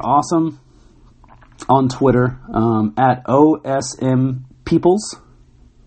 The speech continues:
People with an S, Peoples. Uh, it's, it's two on two sand volleyball. Um, and just the play is incredible. This video is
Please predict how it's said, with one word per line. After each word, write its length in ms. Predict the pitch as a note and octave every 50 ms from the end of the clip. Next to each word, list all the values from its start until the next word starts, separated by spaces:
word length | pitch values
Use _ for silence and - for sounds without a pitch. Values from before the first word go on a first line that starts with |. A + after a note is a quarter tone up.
| _ _ _ _ - _ _ _ _ - -
People 300 | D#3+ D3+ C3 D#3 D#3+ C#3
with 140 | B2+ B2
an 80 | C3 A#2
S, 280 | A2+ C#3+ C#3+ - - -
Peoples. 460 | - D3+ C#3+ C3 E3 F3 - - - - - - - - - - - - - - - - - - - -
Uh, 420 | - A#2+ A#2+ B2 A#2+ B2 A#2+ A#2 A2 -
it's, 240 | D3 D3+ C#3+ - - -
it's 240 | C#3 D3+ D3+ D3 - B2+ A#2 - - B2+
two 180 | - F3+ F#3+
on 140 | F3+ F3 F3
two 340 | - - D#3+ D3+ D3 C#3 C3+
sand 380 | - - - D3+ D3 C#3+ C#3
volleyball. 560 | C3 C3 A#2 A#2+ A#2 G#2+ G#2+ G#2 G#2 G#2 G2 - _ _ - - _ - - _ _ - - - - - - - - - - - - - - - - - - - - - -
Um, 480 | A2+ A2 A2 A2 A2 A2 G#2+ G2+ - - -
and 480 | A#2+ A#2+ A#2 A#2 A2+ A2 G#2+ G2+ G#2
just 240 | - D3+ D3 C#3+ -
the 80 | E3 C#3
play 360 | - - E3 D#3+ D#3+ E3 D#3
is 100 | D3 C3
incredible. 480 | C#3 B2+ - - C#3 B2 A2 G2+ G#2
This 220 | F#2 B2 D3+ D3 -
video 420 | B2+ D3 D#3 D#3 D3+ D3+ C#3+ C#3
is 280 | - B2 A#2+ G#2+ -